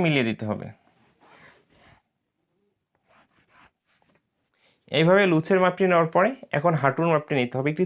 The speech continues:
চুড়িদার সালোয়ারে অবশ্যই আমাদেরকে হাঁটুর মাপটি নিতে হবে। তো হাঁটুর মাপটি নেওয়ার যে নিয়ম, পায়ের মুখের মাপটি এখানে আপনি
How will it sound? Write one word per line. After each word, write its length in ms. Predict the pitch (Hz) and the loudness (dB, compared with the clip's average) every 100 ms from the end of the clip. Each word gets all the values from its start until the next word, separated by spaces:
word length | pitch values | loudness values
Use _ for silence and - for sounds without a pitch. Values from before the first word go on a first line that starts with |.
| 180 | -2
চুড়িদার 320 | 156 160 175 170 | 0 0 0 0
সালোয়ারে 300 | 170 175 170 | 0 2 4
অবশ্যই 240 | 143 151 165 | 2 2 0
আমাদেরকে 320 | 165 165 180 185 | 0 0 -2 -2
হাঁটুর 220 | 135 151 156 | -2 0 0
মাপটি 200 | 139 170 151 | 0 -2 -4
নিতে 160 | - 104 | -4 -6
হবে। 160 | 98 - _ _ _ - - - _ - | -6 -10 _ _ _ -20 -20 -20 _ -6
তো 60 | 143 | 0
হাঁটুর 240 | 151 190 190 | 2 4 4
মাপটি 200 | 190 196 180 | 2 2 4
নেওয়ার 160 | 170 165 | 4 4
যে 60 | 175 | 2
নিয়ম, 180 | 185 254 - _ _ _ _ | 2 -2 -6 _ _ _ _
পায়ের 220 | - 151 170 | 2 4 2
মুখের 180 | 180 180 | 2 2
মাপটি 160 | 175 185 | 2 2
এখানে 140 | 180 | 0
আপনি 100 | 175 | 0